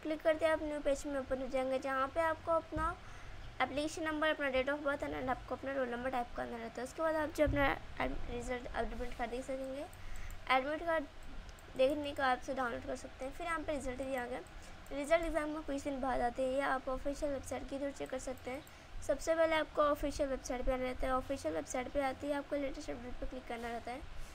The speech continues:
Click करते ही आप न्यू page में open हो जाएंगे, यहाँ पर आपको अपना application number, अपना date of birth, ये सारा information आपको fill करना रहता है। उसके बाद आप जो है अपना result देख सकेंगे। अगर आपने अपना result देख लिया तो फिर आप इसे download कर सकते हैं या फिर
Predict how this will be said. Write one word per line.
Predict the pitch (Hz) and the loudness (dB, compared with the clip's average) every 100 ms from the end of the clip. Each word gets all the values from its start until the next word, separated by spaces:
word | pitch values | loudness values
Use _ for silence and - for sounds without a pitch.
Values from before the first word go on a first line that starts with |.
| - - | -12 -6
Click | 311 311 | -2 6
करते | 330 320 | 6 8
ही | 320 | 4
आप | 311 | 4
न्यू | 302 | 0
page | 294 285 302 | 2 0 0
में | 285 | -2
open | 269 285 | -2 -2
हो | |
जाएंगे, | 277 277 269 | 0 0 0
यहाँ | 269 269 262 | -2 0 0
पर | 262 302 | 0 0
आपको | 277 - 285 | 0 0 -2
अपना | 277 277 277 | -2 0 0
application | 269 254 262 294 277 | 2 0 -2 -2 -2
number, | 262 262 | 0 2
अपना | 269 262 | 2 2
date | 254 240 269 | 2 2 2
of | 262 254 254 | 2 2 2
birth, | 269 - - - - - | 0 0 0 0 0 -4
ये | - | 2
सारा | 330 320 | 6 8
information | 330 339 302 285 330 | 6 4 0 0 0
आपको | 285 294 | -2 0
fill | 311 285 | 0 0
करना | 247 247 240 | 0 0 2
रहता | 233 240 | -2 -2
है। | 247 | -2
उसके | 269 320 | 0 2
बाद | 320 311 | 0 2
आप | 294 - | -4 -4
जो | 277 | -4
है | 269 | -4
अपना | 262 | -2
result | 262 247 240 233 | -4 -4 -6 -4
देख | 247 233 | -4 -4
सकेंगे। | - 226 247 233 233 - - - - - | -8 -10 -12 -10 -12 -12 -14 -14 -14 -4
अगर | 269 311 | 2 4
आपने | 330 320 311 | 4 2 -2
अपना | 302 285 | -2 -2
result | 277 254 269 | -2 -2 -4
देख | 240 226 254 262 | -4 0 0 0
लिया | 269 | -4
तो | 269 277 | -2 -4
फिर | 285 294 | -2 -2
आप | 285 | -2
इसे | 285 269 | -4 -2
download | 240 240 254 | -2 -2 -2
कर | 262 | -6
सकते | 247 262 | -8 -6
हैं | 254 | -6
या | |
फिर | 262 | -4